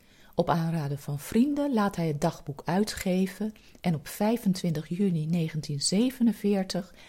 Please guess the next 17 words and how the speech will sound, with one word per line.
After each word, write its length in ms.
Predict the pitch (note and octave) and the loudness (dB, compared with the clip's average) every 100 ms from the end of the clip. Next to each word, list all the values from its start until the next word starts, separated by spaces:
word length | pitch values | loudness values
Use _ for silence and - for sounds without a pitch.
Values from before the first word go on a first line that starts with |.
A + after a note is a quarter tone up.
| - | -20
verschijnt 540 | - - - D#3 E3+ F3 | 0 0 0 0 0 0
de 80 | - | -2
eerste 440 | D#3 E3 - - | -4 -2 -4 -4
editie. 640 | F3 F#3 C3 - - C#3+ - - - - - _ _ _ | -4 -4 -4 -4 -4 -6 -12 -20 -20 -20 -20 _ _ _
In 160 | - A#3+ | 0 2
het 100 | A#3 | 6
museum 760 | G#3+ G3+ B3 C4+ D3+ E3+ B3+ - - | 6 6 4 2 2 0 -2 -4 -2
kun 160 | G3+ | 0
je 120 | D3 | 0
interviews 640 | - F#3 G3+ - F#3+ F#3+ - | 2 0 0 -2 -2 -2 -2
zien 240 | F#3 G3 | 2 2
met 160 | D#3+ C#3 | 2 -2
haar 140 | C#3 | -8
vader, 720 | C#3+ - D#3+ F3 F3 F3 F3 F#3 - _ _ - | -8 -6 -4 -2 -2 -2 -2 -6 -16 _ _ -2
tekeningen 580 | E3 F#3+ G3 G3 G3 | 0 2 2 2 2
van 240 | F#3 F#3+ - | 0 -2 -2
Anne, 420 | F#3+ F#3+ G3 | 0 2 2